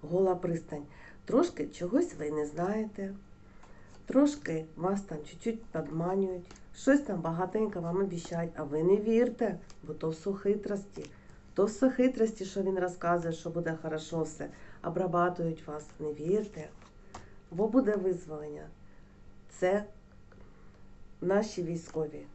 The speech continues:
українські, гола пристань, не переживайте. Но дьявол буде вас донімати, буде устрашати, буде лякати, буде маніпулювати. Що вам робити?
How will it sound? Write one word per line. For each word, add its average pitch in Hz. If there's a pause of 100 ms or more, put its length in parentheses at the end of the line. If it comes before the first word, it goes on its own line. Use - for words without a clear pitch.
(160)
українські, 170 (480)
гола 170
пристань, 156
не 208
переживайте. 180 (640)
Но 220 (400)
дьявол 196
буде 180 (140)
вас 180
донімати, 170
буде 190
устрашати, 165 (140)
буде 165 (100)
лякати, 165 (280)
буде 175 (100)
маніпулювати. 160 (760)
Що -
вам 170
робити? 160